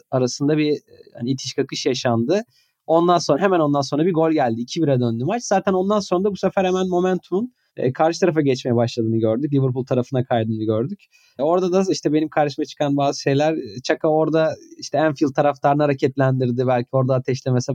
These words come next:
farklı bir yere gidecekti maç gibi, e, yorumlar okudum mesela. Ama şimdi yayına çıkmadan tekrar bir döndüm baktım. Xhaka orada bana gayet masum geldi sonra bakınca. Aslında ortalığı alevlendiren orada biraz Alexander Arnold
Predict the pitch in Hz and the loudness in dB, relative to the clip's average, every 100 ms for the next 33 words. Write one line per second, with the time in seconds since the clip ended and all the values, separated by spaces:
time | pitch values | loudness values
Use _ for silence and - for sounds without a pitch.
0 | 131 131 127 135 131 120 - 117 120 123 | 0 0 0 0 0 0 -4 -8 -2 -2
1 | - 135 123 135 - _ _ _ - 127 | -2 -2 0 -2 -6 _ _ _ -4 -2
2 | 127 139 147 131 113 110 110 - 131 196 | 0 0 0 0 -2 -2 -2 0 0 0
3 | 240 _ _ _ 160 220 262 247 - 160 | -4 _ _ _ -2 0 0 -4 -8 -12
4 | - 175 175 185 - 196 196 196 185 190 | -4 2 2 2 0 0 2 2 0 0
5 | 190 160 165 175 170 180 - 214 190 - | 0 2 2 2 0 -2 -2 -2 -2 0
6 | 208 208 233 240 185 151 165 185 196 180 | 0 0 -2 -6 -4 -2 2 2 2 2
7 | 170 160 202 185 127 113 123 117 113 120 | 0 0 0 2 2 0 -2 0 0 0
8 | 117 123 - 139 135 147 143 139 139 139 | 0 0 0 0 0 0 0 2 2 0
9 | 139 156 160 151 147 156 156 147 143 165 | 0 0 0 0 0 0 0 -2 -2 -2
10 | 156 156 151 131 | 0 0 0 -2